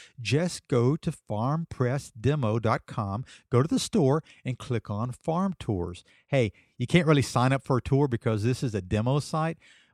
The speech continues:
but I set it up where there are multiple tour dates and you can see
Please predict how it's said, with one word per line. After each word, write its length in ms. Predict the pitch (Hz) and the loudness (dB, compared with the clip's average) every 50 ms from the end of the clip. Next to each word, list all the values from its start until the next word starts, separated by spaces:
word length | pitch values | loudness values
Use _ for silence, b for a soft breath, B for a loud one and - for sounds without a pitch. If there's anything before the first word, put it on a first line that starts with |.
| b b | b b
but 160 | 147 151 - - | 2 2 2 2
I 80 | 151 143 | 0 0
set 280 | - - - 208 240 | 0 0 -2 -2 -2
it 120 | 254 214 220 | 0 0 0
up 160 | 220 - - | -2 -2 -2
where 160 | - 160 156 | 0 0 2
there 140 | 147 147 139 | 2 2 2
are 60 | 127 | 2
multiple 440 | 113 113 135 160 - - - 214 208 | 2 0 0 0 -2 -2 -4 -4 -4
tour 300 | - - 214 214 208 180 | -2 0 0 2 2 2
dates 320 | 143 143 117 127 127 - 120 | 0 0 -2 -2 -2 -4 -4
and 120 | 113 127 | -2 -2
you 80 | 170 180 | -2 -2
can 180 | - 196 185 | -2 -4 -6
see 440 | - - - 190 175 156 147 151 | -6 -6 -4 -2 -2 0 0 -2